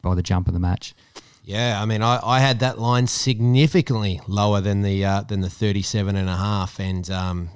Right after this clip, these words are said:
Speaker 2: yeah, I had to be getting involved in that. And I think Adelaide are actually going okay. Like, um, they're, they're improving all the time. And one thing I do like the last couple of weeks that they have got back is they got the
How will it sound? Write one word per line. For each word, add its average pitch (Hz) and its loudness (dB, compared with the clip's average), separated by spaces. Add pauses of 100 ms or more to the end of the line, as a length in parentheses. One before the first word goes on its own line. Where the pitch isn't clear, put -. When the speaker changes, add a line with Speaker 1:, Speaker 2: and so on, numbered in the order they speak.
Speaker 2:
yeah, 92 -6 (120)
I 98 -10
had 107 -4
to 95 -6
be 90 -4
getting 98 -4
involved 98 -4
in 95 -2
that. 131 0
And 143 -4
I 160 0
think 233 -2
Adelaide 196 -6
are 180 -2
actually 156 0
going 147 4
okay. 139 2 (120)
Like, 110 0
um, 107 0
they're, 156 2 (160)
they're 247 -4
improving 143 4
all 123 2
the 117 4
time. 139 2
And 113 2 (120)
one 143 -2
thing 143 0
I 117 4
do 113 2
like 104 2
the 104 -6
last 98 -2
couple 98 -4
of 92 -2
weeks 98 -2
that 87 -8
they 82 -8
have 92 -4
got 90 -6
back 92 -6
is 90 -10
they 98 -6
got 107 -6
the 87 -6